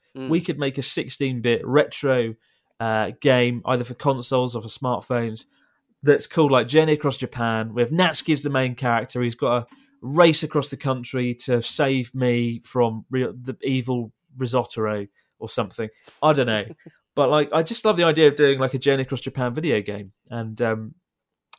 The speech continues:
Speaker 2: I don't know. So I, I put out a, a post on Twitter and sort of asked if there's any video games or people that are developers that are interested. And, uh, yeah, we got a lot of res-, a pretty big response. Got, like, fifty
Speaker 1: Hmm.
Speaker 2: emails to work my way through.
Speaker 1: Cool.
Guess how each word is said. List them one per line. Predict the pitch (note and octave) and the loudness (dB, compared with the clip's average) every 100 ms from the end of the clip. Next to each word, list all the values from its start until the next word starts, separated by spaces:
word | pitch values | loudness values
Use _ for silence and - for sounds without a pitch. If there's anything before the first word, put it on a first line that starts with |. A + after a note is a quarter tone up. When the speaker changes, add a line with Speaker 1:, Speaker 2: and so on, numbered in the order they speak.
| - | -12
Speaker 2:
I | C#3+ | -8
don't | D#3 | -6
know. | E3 G2 - | -6 -6 -2
So | - | 2
I, | |
I | D#3 C#3 | 2 2
put | D3+ | 2
out | C#3+ D3 B2 B2 | 2 2 2 -2
a, | - | -6
a | |
post | - C3+ - | -2 -2 -2
on | A#2+ | -4
Twitter | A2 C3 B2 B2 A#2 - _ _ _ _ - | -2 -4 -2 -2 -4 -8 _ _ _ _ -8
and | A#2 A2+ A#2 | -6 -4 -8
sort | - - G2 | -10 -8 -2
of | A#2 | 0
asked | D#3 D3+ | 0 0
if | B2 | -4
there's | A#2+ | -2
any | A#2+ | -2
video | A#2 B2 A#2 | -2 0 0
games | A#2 A#2 A#2 | 0 -4 -4
or | A#2+ | -4
people | C3 B2 | -4 -4
that | A2+ | -6
are | |
developers | G#2+ A#2+ A2+ A2+ A2+ | -4 -2 -2 -2 -6
that | A2+ | -6
are | G#2 | -6
interested. | B2 - A2 A2 | -6 -6 -6 -6
And, | A#2+ A#2 A#2+ | -6 -6 -4
uh, | A#2 A#2 _ _ _ | -4 -6 _ _ _
yeah, | - | -4
we | E3 | 2
got | F#3 C#3 | 2 2
a | |
lot | E3 C3 | 0 0
of | B2+ | -2
res-, | - - - | -8 -12 -18
a | F2 _ | -18 _
pretty | - G3+ | -4 -2
big | D#3 C#3 | -2 -4
response. | A#2+ - D#3+ - | -4 -4 -4 -6
Got, | - | -6
like, | A#2 - | -6 -4
fifty | B2 - C3+ | -6 -4 -2
Speaker 1:
Hmm. | D3+ | 0
Speaker 2:
emails | G#2 G2 - _ _ _ - | -2 -4 -12 _ _ _ -4
to | C3+ | 2
work | B2+ | 2
my | A#2+ | 4
way | B2 B2+ | 2 2
through. | - A#2+ | 0 -2
Speaker 1:
Cool. | B2 | -2